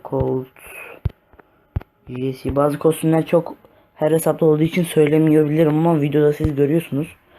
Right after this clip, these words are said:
Akıncı bu. Kimsede bulunmaz. Yani herkeste bulunmaz. İndirimdeydi, o gün ben aldım.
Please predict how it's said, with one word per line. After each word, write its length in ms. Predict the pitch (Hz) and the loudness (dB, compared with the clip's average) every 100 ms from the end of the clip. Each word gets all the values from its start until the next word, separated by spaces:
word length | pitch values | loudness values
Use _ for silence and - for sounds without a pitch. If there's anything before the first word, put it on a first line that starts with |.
| - - _ | -20 -20 _
Akıncı 460 | 175 - 135 135 147 | -4 -4 -6 -6 -6
bu. 240 | 127 139 - _ - - _ _ - _ _ _ _ | -6 -8 -14 _ -16 -14 _ _ -20 _ _ _ _
Kimsede 520 | 135 131 135 123 123 | -10 -6 -4 -4 -2
bulunmaz. 680 | 123 123 123 131 - - - _ 117 | -2 -2 -2 -6 -8 -18 -20 _ -12
Yani 140 | 110 | -10
herkeste 560 | 120 120 - 120 127 123 | -6 -4 -4 -4 -4 -4
bulunmaz. 520 | 123 120 139 - _ _ - _ _ _ _ - _ _ - - - - _ _ _ - - _ _ | -4 -4 -6 -12 _ _ -20 _ _ _ _ -20 _ _ -8 -8 -14 -20 _ _ _ -14 -14 _ _
İndirimdeydi, 720 | 131 131 135 135 143 160 139 | -14 -8 -6 -2 0 0 2
o 140 | 135 135 | -2 0
gün 160 | 135 | 0
ben 120 | 135 131 | 2 0
aldım. 400 | 123 123 165 | -2 -6 -10